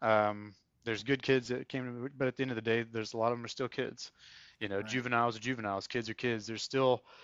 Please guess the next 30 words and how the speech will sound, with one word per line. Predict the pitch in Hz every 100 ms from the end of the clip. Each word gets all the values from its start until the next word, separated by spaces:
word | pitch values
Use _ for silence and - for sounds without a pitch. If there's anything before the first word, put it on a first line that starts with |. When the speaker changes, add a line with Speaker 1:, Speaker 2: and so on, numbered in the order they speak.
| - -
Speaker 1:
the | 127
opportunity | 123 131 - 147 170 131 120 139 _ - - - - -
to | 143
do | 127 135
things | - 117 117
that | 120
you | 123
shouldn't | - 123 113
do. | 107 113
And, | 113 104
and | 120
even | 127 117
my | 110
first | 107 - 113 -
year, | 127 123
it | 110
took | - 123
some | - 110
fine | 107 117 113
tuning, | 107 135 117 107
but, | 104 101
um, | 101 101 98 - _ _ _ _ _ _ -
yeah, | - 147 107 95
um, | 165 123 110 104
Sergeant | - 135 127
Major | 120 113
Green | 110 117
was | 104 101
definitely, | 113 - 110 107 - _ - - - - -
um, | 110 110 104 101 98